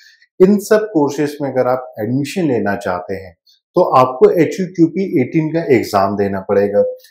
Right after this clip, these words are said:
एचयूक्यूपी eighteen। So, एचयूक्यूपी एटीन में political theory में किस तरीके से question पूछा गया, अगर last three years के paper को देखते हैं, सिर्फ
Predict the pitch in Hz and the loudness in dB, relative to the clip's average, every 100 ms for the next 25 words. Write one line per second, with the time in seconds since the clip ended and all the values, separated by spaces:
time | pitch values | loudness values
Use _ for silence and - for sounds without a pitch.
0 | _ - 135 - 160 - 151 160 170 117 | _ -2 -2 0 -2 -2 -4 -2 -4 -6
1 | - 98 90 _ _ _ _ - 226 202 | -6 -8 -8 _ _ _ _ 2 6 8
2 | 165 233 220 208 196 240 214 170 156 - | 6 2 0 0 0 -2 0 4 4 2
3 | 240 214 139 131 - - 185 190 185 - | 0 2 2 2 -2 6 8 8 4 2
4 | 247 240 - 190 185 202 202 208 - 202 | 0 0 -4 0 0 0 -2 -4 -4 -4
5 | - 160 160 160 180 180 190 - 127 - | 0 0 0 -2 -4 -2 -6 -4 -6 -2
6 | 160 147 117 - 113 107 110 110 120 117 | -4 -4 -6 0 0 2 2 2 0 -2
7 | - _ _ 131 123 135 147 - 156 170 | -12 _ _ 4 6 6 2 -2 0 4
8 | 156 160 - - - 127 123 196 196 156 | 4 2 0 -2 2 2 4 2 0 0
9 | 131 123 131 127 120 175 | 2 2 -2 -4 -2 -2